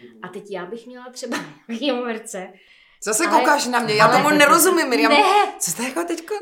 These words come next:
Speaker 2: A ten mně přijde, že to prostě jako nezahraje. A potom je třeba určitá skupina herců českých,
Speaker 3: Zase na mě,
Speaker 2: výborných,
Speaker 3: ano.
Speaker 2: výborných,
Speaker 3: Jo, dobře,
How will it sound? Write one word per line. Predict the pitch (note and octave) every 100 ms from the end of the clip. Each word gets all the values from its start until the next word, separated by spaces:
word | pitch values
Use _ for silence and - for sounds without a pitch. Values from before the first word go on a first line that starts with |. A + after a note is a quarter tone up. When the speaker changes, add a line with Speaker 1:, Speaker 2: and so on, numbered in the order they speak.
| -
Speaker 2:
A | G#3
ten | - A#3+ C4
mně | C#4 D4
přijde, | - B3+ C4 C4
že | B3+
to | B3 -
prostě | - B3+ B3 - A#3+
jako | _
nezahraje. | A#3+ B3 C#4 B3 G#3 D#3+ _ _ _ _ _ _ _ -
A |
potom | - G#3+ G#3+ C4
je | B3
třeba | - A#3 A3 A#3+
určitá | A#3 F3+ B3 A#3+ A#3+
skupina | - - - G#3+ G3+
herců | G#3 G#3+ - F#3 F#3+ F#3+
českých, | F#3+ - - F#3+ F#3+
Speaker 3:
Zase | - F#3
na | D#3+
mě, | C#3+ F#3
Speaker 2:
výborných, | E3 G#3+
Speaker 3:
ano. | C3+ E3+ - -
Speaker 2:
výborných, | G3 F3+ F#3 F#3
Speaker 3:
Jo, | D3+ D3
dobře, | D3 -